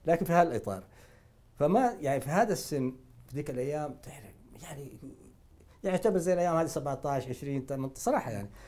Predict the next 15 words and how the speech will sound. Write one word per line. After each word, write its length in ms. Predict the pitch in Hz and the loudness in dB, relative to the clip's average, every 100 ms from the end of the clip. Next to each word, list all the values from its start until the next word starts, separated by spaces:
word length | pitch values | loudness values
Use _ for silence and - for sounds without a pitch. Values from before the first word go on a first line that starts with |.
| - | -6
لكن 300 | 143 135 139 | -2 0 4
برضو 280 | 156 220 165 | 8 8 6
مو 160 | 139 160 | 2 2
ذيك 220 | 175 - | 2 0
التجربة 560 | - 127 120 120 120 | -4 -4 -4 -4 -2
وذيك 260 | 120 117 110 | -2 -4 -6
ال-، 160 | 110 120 | -6 -4
الشخصية 640 | 113 - 107 - 127 120 | -4 -6 -8 -6 -4 -4
الفذة 580 | - 131 117 123 127 120 | 0 0 0 2 2 2
وذ-، 60 | |
يعني 180 | 151 165 | 0 0
لسه 240 | 180 - | 0 2
الواحد 260 | 143 147 131 | 6 6 6
بيتكون. 480 | 127 - 147 113 95 - - - - - - - | 2 4 6 6 0 -6 -20 -20 -20 -20 -20 -8
ف-، 640 | - 156 160 151 151 143 | 8 10 10 8 4 2